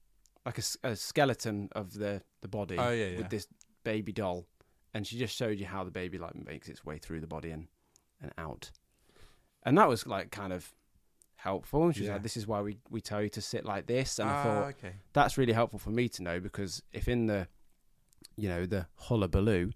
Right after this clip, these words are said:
Speaker 1: my wife forgets, you know, what she should do, where to sit,
Speaker 2: Right,
Speaker 1: I could be
Speaker 2: yeah.
Speaker 1: like, "Right." So that was
Speaker 2: Ah,
Speaker 1: quite
Speaker 2: okay.
Speaker 1: helpful to see all that. The parking, yep, top tip. That was, that was brilliant. Um, and I can't remember the others.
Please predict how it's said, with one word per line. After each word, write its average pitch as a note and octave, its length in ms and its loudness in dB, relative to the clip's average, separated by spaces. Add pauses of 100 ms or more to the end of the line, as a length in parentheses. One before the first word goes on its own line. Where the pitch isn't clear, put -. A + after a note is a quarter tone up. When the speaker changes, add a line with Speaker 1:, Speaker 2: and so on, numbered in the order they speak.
(500)
Speaker 1:
my G#2 80 -2
wife G#2 240 4
forgets, - 560 -4 (720)
you A#2+ 100 -6
know, F#2 140 -6 (240)
what A2 180 -4
she A2 120 -8
should G2+ 240 -10
do, G#2 320 0
where G2+ 160 -2
to - 100 -10
sit, - 300 -2
Speaker 2:
Right, - 100 -12
Speaker 1:
I G#2 60 -4
could F#2 140 -10
be G#2 40 -4
Speaker 2:
yeah. F#2 80 -4
Speaker 1:
like, F2+ 120 -6 (180)
"Right." F#2 180 -10 (560)
So - 120 4
that C#3+ 40 8
was B2+ 80 4
Speaker 2:
Ah, - 60 -6
Speaker 1:
quite C3 80 6
Speaker 2:
okay. A#2 60 6
Speaker 1:
helpful F#2+ 360 6
to - 100 -10
see F#2 140 -4
all D#2+ 80 0
that. F#2 220 -4 (500)
The - 80 -4
parking, A#2 520 8 (120)
yep, F#2+ 200 0 (260)
top - 180 4
tip. A2+ 180 4 (140)
That A2 120 4
was, F2+ 200 0 (160)
that G2+ 80 -2
was F2+ 140 -2
brilliant. G#2 360 2 (440)
Um, G#2+ 480 10 (260)
and A2 140 6
I A#2+ 80 8
can't C3 260 8
remember G#2 300 8
the F#2 100 4
others. E2+ 380 0